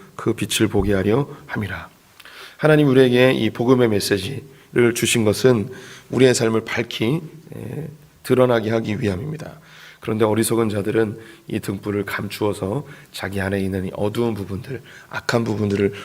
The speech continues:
보려 하지 않죠. 어, 우리 성도님들이 신앙생활을 하다 보면, 아, 성-, 설교자를 통해서거나, 에, 성경 말씀을 통해서거나 혹은 주변의 누군가를 통해서 우리의 어두운 부분이 계속해서 지적을 받게 되어 있습니다.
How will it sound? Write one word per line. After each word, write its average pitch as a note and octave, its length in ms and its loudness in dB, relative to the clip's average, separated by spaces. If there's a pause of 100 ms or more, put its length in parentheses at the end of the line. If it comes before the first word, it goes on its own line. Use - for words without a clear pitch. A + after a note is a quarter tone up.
(140)
보려 A2 300 6
하지 G2 240 0
않죠. G#2 460 -6 (720)
어, G2+ 440 -10 (460)
우리 G#2+ 500 2
성도님들이 A2+ 440 0
신앙생활을 A2+ 540 2
하다 A#2+ 160 0
보면, A2 460 -2 (500)
아, A#2 260 -12
성-, - 440 -4
설교자를 A#2 580 2
통해서거나, G2 720 -4 (580)
에, C#3 140 -6
성경 A#2 440 2
말씀을 G2+ 340 0
통해서거나 G2+ 720 -4 (440)
혹은 G#2+ 240 -2
주변의 G#2 360 2
누군가를 G#2 460 2
통해서 G2 500 -4 (340)
우리의 G2+ 220 0
어두운 G#2+ 360 2
부분이 G#2+ 560 0 (260)
계속해서 - 360 -2
지적을 G2+ 400 4
받게 - 260 -4
되어 F#2 200 0
있습니다. - 540 -6